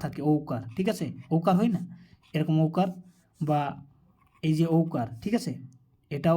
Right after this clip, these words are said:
ঔকার হয়। তো যদি এই পাঁচটা জিনিস থাকে তাহলে কি হয়, এইগুলোর পরিবর্তে কি লাগে, এইগুলোর পরিবর্তে বিসর্গ লাগে। যেমন এখানে তালে বস ছিল, আপনারা আরও অনেক উদাহরণ পাবেন, এখনই আমরা প্র্যাকটিস করব। তো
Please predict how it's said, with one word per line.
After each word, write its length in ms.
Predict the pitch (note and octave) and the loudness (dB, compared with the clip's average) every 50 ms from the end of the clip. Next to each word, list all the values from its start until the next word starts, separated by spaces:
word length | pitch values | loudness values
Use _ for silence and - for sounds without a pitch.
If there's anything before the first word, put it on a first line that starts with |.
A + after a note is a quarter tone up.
| E3+ | 6
ঔকার 220 | F3 F3 F3+ F#3 F3 F3 | 6 6 6 6 6 6
হয়। 120 | E3+ - - - - - - - - - _ _ _ _ _ _ - _ _ _ | 6 4 2 -2 -6 -14 -18 -20 -20 -20 _ _ _ _ _ _ -20 _ _ _
তো 60 | - D#3+ D#3+ | 0 4 4
যদি 140 | E3+ E3+ F#3 F#3+ G3 | 6 8 10 10 10
এই 80 | A3 A3+ A3+ A3+ - - - - | 8 6 2 -2 -6 -8 0 4
পাঁচটা 300 | F#3+ F#3+ F#3 F#3 - G3+ F#3 | 4 4 4 4 2 4 6
জিনিস 160 | F3+ F3+ E3+ F3 E3+ | 6 6 6 4 0
থাকে 160 | D#3 C#3 D#3 F3+ F3 F3+ | -2 -2 -2 -2 2 4
তাহলে 200 | D#3+ E3 D#3+ D#3+ D#3 | 4 4 4 4 2
কি 80 | E3 D#3+ C#3 | 0 -2 -2
হয়, 120 | C#3+ D#3 - - - - - _ _ - - F3 | -2 -2 -4 -6 -10 -16 -20 _ _ 0 6 6
এইগুলোর 380 | F3+ F#3 F3 G3 G3+ G#3+ G#3 G3 G3+ | 8 8 6 6 6 6 6 6 4
পরিবর্তে 460 | F#3 F3+ F#3 F#3 F3 F3+ F3 F3 F3 F3+ - | 4 6 6 8 6 6 4 4 2 0 2
কি 80 | - F#3 F3+ | 2 4 4
লাগে, 180 | F3 F3 G#3+ - - - - - - _ _ _ _ _ - | 4 2 0 -2 -4 -6 -14 -18 -20 _ _ _ _ _ 0
এইগুলোর 340 | D#3+ D#3 D#3 F3 F3 F3 F3 F3 | 0 4 6 6 8 6 6 4
পরিবর্তে 420 | E3+ D#3+ D#3+ D#3 D#3+ - - - G3+ - - E3+ C#3 | 4 4 4 4 2 0 -2 -4 -6 -4 -4 -4 -4
বিসর্গ 300 | D3+ D3+ - D3+ C3+ C3 C3 B2+ | -4 -2 -2 -4 -2 -2 -2 -2
লাগে। 120 | B2+ B2 A#2+ C#3+ | 0 -2 -2 -2
যেমন 120 | C#3+ D3+ D#3+ | 0 2 2
এখানে 180 | D#3+ F3 F3 F3 F3 | 4 4 4 4 6
তালে 120 | E3+ F#3 F#3+ | 4 4 4
বস 120 | F#3 F3+ F#3+ F#3 F#3 | 4 4 2 2 2
ছিল, 120 | F3+ E3+ - - - - - - - - _ _ _ _ - - | 0 0 0 -2 -8 -10 -18 -20 -20 -20 _ _ _ _ -2 0
আপনারা 340 | E3+ F3+ G#3 G#3+ G#3+ A3 G#3 F#3+ | 2 4 6 6 8 8 10 10
আরও 120 | G3 G#3 G#3 G3+ | 10 8 8 6
অনেক 160 | G3 G3 G3 F#3 F#3+ | 6 4 2 2 4
উদাহরণ 280 | F3 E3+ E3+ F3 F3 E3+ F3 | 6 6 8 8 8 8 8
পাবেন, 200 | E3+ C#3+ D3 F3+ F3 F3+ F3 | 6 2 0 0 -2 -2 -4
এখনই 240 | D#3+ - F3+ F3 E3+ E3+ | 0 2 6 6 6 6
আমরা 120 | E3 E3+ F3 F3 F3 | 6 4 0 0 -2
প্র্যাকটিস 260 | E3 - - E3+ - - | -4 -2 -2 -4 -4 -4
করব। 120 | D3+ C#3 C#3+ C#3 | -8 -8 -6 -4
তো 60 | E3 | -2